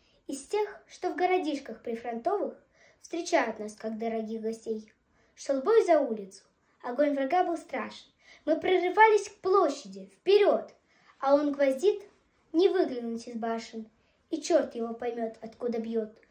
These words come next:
Тут угадай-ка, за каким домишком он примостился. Столько всяких дыр. И тут к машине подбежал парнишка. «Товарищ командир, товарищ командир, я знаю, где их пушка.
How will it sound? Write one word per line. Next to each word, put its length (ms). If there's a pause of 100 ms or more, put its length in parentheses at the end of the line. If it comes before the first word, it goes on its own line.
(360)
Тут 220
угадай-ка, 680 (140)
за 160
каким 420
домишком 600 (400)
он 160
примостился. 840 (340)
Столько 600
всяких 560
дыр. 300 (540)
И 100
тут 320 (300)
к 60
машине 400
подбежал 480
парнишка. 600 (560)
«Товарищ 440
командир, 520 (440)
товарищ 460
командир, 520 (420)
я 160
знаю, 400
где 160
их 140
пушка. 380